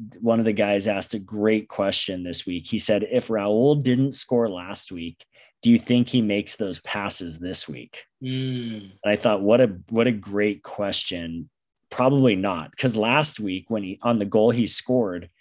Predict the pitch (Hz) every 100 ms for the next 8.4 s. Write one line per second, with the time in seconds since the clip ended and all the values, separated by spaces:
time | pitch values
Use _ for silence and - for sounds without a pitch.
0 | _ _ - 107 - - 151 127 - -
1 | 110 101 - - - 104 - 123 117 -
2 | 127 120 113 113 104 104 120 123 95 123
3 | 131 80 73 87 _ _ _ - 110 110
4 | - 131 123 120 95 - - 120 - 101
5 | 92 - 101 98 98 - 90 95 - 87
6 | - 98 92 98 95 92 95 87 85 85
7 | 85 - - 101 - 101 101 87 82 -
8 | 101 92 80 -